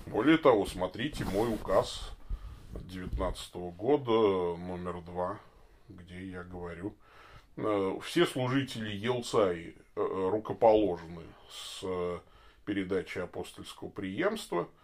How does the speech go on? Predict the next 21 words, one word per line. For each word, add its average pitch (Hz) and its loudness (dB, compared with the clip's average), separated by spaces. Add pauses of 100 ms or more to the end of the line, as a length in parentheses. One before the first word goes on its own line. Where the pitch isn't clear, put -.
(360)
Вот. 87 -8 (540)
Я 107 4
не 117 2
знаю, 101 6 (580)
мне 110 -2
неизвестны 104 -4
случаи, 85 -10
когда 87 -6
бы 80 -14 (480)
кто-то 98 -2
из 90 -8
служителей 98 -6
Елцай, 90 0 (520)
э, 87 -2
впал 104 8
в - -14
какой-либо 98 -2
грех 101 0 (420)
или 95 -4
в 87 -6
ересь, 98 -2